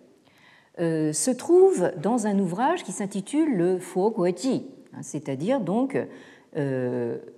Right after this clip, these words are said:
mémoire sur, euh, les pays bouddhiques.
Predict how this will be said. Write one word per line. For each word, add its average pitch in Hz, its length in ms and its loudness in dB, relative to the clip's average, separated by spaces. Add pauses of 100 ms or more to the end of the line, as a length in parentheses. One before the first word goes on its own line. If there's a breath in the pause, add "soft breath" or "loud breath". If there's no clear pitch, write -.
(600)
mémoire 214 720 4
sur, 277 420 0 (100)
euh, 160 280 -2
les 165 160 2
pays 226 520 4 (280 loud breath)
bouddhiques. 151 500 -2